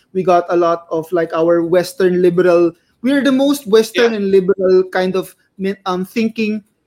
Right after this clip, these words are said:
Speaker 1: people, and I think it's probably a mix of the Spaniards and what the Americans did,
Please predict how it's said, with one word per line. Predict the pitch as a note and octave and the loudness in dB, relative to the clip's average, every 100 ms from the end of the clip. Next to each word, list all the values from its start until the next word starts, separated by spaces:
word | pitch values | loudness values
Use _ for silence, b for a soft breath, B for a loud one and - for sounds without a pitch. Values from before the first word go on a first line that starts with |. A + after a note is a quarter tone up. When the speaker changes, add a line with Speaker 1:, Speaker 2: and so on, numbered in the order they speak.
| - | -8
Speaker 1:
people, | G#3 G#3 F3+ F3 | -6 0 4 4
and | G3+ G3+ | 2 -2
I | G#3 | -2
think | C4 C4+ | -2 -2
it's | A3+ - | -6 -2
probably | G#3 G#3 G3 G#3 F#3+ _ | 0 2 0 -2 -6 _
a | F#3 | 0
mix | G3 G#3+ - | 0 -2 -6
of | F3+ F3 | -6 -2
the | F#3 | -2
Spaniards | - F3+ F3+ F3+ F3 E3 F3 | -2 -2 0 0 0 0 -2
and | E3+ | -2
what | E3 D#3+ | -2 -2
the | E3 | -2
Americans | F3 F3 F3 F3 D#3+ | 0 0 0 -2 -6
did, | D#3+ D3 | -6 -6